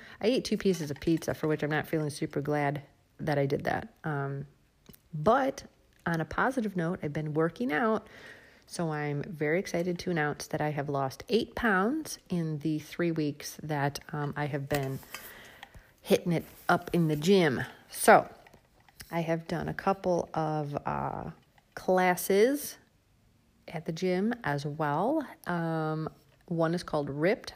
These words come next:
I'm sure it's probably an acronym for something horrible. I did that last Saturday,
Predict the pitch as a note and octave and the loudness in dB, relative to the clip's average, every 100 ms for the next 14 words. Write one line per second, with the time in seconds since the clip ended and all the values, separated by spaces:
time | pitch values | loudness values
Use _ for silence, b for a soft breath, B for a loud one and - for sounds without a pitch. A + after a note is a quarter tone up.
0 | - D#3+ - E3+ E3+ E3+ E3 D#3+ - - | -6 -4 -2 0 2 2 0 -4 -6 -6
1 | - D#3 D#3 E3 D#3 D3+ D3+ - D#3+ D#3 | -2 0 0 0 -2 -4 -4 -4 -4 -4
2 | E3 - D#3 D3 C#3+ G#3+ A#3 A3+ A3+ B | -6 -6 -4 -2 4 6 6 4 2 B
3 | B B - D#3 D3+ D3+ C#3+ E3 E3 E3+ | B B -4 -2 0 0 0 0 0 0
4 | - E3+ D#3+ D#3 D3+ | 0 0 2 2 2